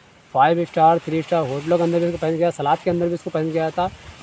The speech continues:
और इस गोभी की मार्केट भी बहुत ज़्यादा होती है। अगर एक बार आपने इसकी खेती कर ली सही तरीके से, बड़े तरीके प्रोडक्शन पा लिया और अच्छी income आपकी हो गई, तो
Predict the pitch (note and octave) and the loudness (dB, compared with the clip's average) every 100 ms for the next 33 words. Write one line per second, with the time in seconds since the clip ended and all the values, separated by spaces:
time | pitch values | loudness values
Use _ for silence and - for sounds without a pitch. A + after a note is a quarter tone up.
0 | - E3 F3 E3+ F3 F#3+ F#3+ D3 D#3 E3 | 2 4 4 2 2 2 2 2 0 -2
1 | F3+ D3+ D#3+ C#3+ C3+ A#2+ A2 G2+ - - | 0 0 0 -2 -4 -6 -12 -14 -18 -20
2 | - - - - D3+ F#3 A3+ E3+ G3 G3 | -20 -20 -8 2 6 6 6 2 2 4
3 | G#3 G3 F#3 G3 F#3 F#3+ - F3+ F3+ F3 | 4 4 2 0 0 -2 -2 0 2 2
4 | F3 F3 F3 E3+ E3 F3 E3+ F3 E3 D#3 | 2 2 2 2 2 2 2 2 2 4
5 | E3 F3 E3+ F3 E3 D#3+ F3+ D#3+ D3+ D#3+ | 4 4 4 2 2 2 0 -2 2 2
6 | F3 F3+ E3+ - F3 E3+ E3+ E3 - D3+ | 4 4 2 0 -2 0 2 0 0 -2
7 | D3+ F3+ B3 - - - - - - E3+ | 2 2 0 -4 -20 -20 -20 -20 -2 0